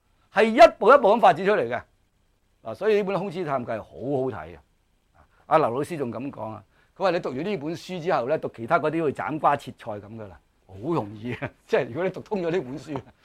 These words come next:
喂，如果你讀通咗呢本書，讀其他嗰啲冇乜難度㗎啦，可以。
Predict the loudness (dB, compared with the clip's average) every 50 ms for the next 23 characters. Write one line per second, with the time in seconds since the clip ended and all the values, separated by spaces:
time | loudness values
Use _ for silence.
0 | _ _ -6 -4 -2 0 0 -2 -2 -4 -6 -6 -4 -2 -2 -2 -2 -4 -6 -6
1 | -8 -8 -6 -6 -8 -8 -8 -8 -4 -2 0 0 0 0 0 -4 -6 -6 -10 -16
2 | _ _ _ -4 -2 0 4 4 4 4 4 2 -2 -4 -4 -4 -2 -2 -2 -2
3 | -2 -2 -2 -2 -2 -2 -2 -4